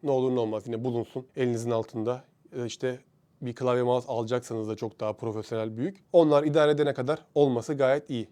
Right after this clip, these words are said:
Yani bunu haz-, satın aldırsanız da tam paket olarak geliyor. Ben o açıdan beğendim. Şimdi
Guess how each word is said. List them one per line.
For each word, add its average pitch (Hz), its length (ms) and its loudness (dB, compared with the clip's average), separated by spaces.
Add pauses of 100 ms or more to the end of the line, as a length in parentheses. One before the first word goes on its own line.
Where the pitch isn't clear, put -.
Yani 117 200 -2
bunu 123 180 -4
haz-, 123 340 -6 (140)
satın 147 220 -4
aldırsanız 143 500 0
da 170 120 -2
tam 147 180 -4
paket 127 300 -8
olarak 113 280 -4
geliyor. 147 340 -10
Ben 143 100 2
o 117 60 -2
açıdan 139 300 -4
beğendim. 120 320 -2 (140)
Şimdi 190 360 0